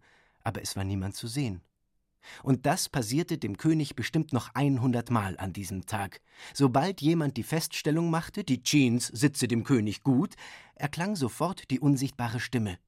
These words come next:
"Die Jeans sitzt wie ein Mehlsack." Am Abend war dem König klar,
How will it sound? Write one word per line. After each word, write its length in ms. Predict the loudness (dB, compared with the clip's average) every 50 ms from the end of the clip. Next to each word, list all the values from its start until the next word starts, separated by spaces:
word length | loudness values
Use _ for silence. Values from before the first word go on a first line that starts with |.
| _ _ _ _ _ _ -20 -20 -10 -2 0
"Die 160 | 0 0 2
Jeans 680 | 2 2 4 6 6 6 4 4 2 0 -2 -6 -6 -6
sitzt 500 | -6 -2 0 0 0 0 -4 -6 -6 -8 -4
wie 300 | -2 0 0 -2 -2 0
ein 300 | 2 4 6 6 6 6
Mehlsack." 840 | 6 4 2 2 0 0 -2 -2 -2 -2 -2 -2 -4 _ -20 -20 _ _ _ _ _ _ _ _ _ _ _ _ _ _ _ _ _ _ _ _ _ _ _ _ _ _ -20 -20 -18 -6 0
Am 220 | 2 2 2 2
Abend 520 | 2 0 0 0 0 -2 -4 -6 -4 -4 -2
war 160 | 0 0 2
dem 180 | 2 0 0
König 460 | 0 -2 -2 -2 0 -2 -2 -6 -8 -6
klar, 380 | -2 -2 0 0 -2 -4 -6